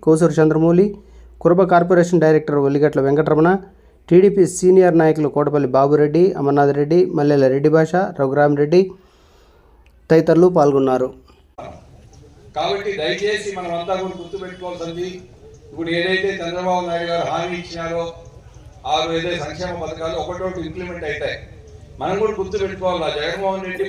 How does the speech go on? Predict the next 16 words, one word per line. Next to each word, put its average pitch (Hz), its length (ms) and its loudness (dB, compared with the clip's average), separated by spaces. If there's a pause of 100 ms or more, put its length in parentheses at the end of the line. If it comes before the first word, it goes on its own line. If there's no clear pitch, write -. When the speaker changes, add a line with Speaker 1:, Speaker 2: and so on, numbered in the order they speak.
Speaker 2:
పూర్తిగా 185 520 -8
ఒక 165 220 -8
రూపాయి 180 360 0
లేకుండా 175 360 -6
ఖాళీ 160 200 -8 (100)
చేసేశాడు. 135 480 -12 (920)
దగ్గర 160 240 -6
దగ్గర 185 180 0 (200)
ఏడు 165 180 -6
ఎనిమిది 160 240 -10
వేల 160 160 -6 (140)
లక్షల 147 260 -6 (100)
కోట్లు 180 360 -8 (480)
అప్పు - 140 -10 (100)
చేసేశాడు. 156 500 -8 (680)
ఈరోజు 185 240 0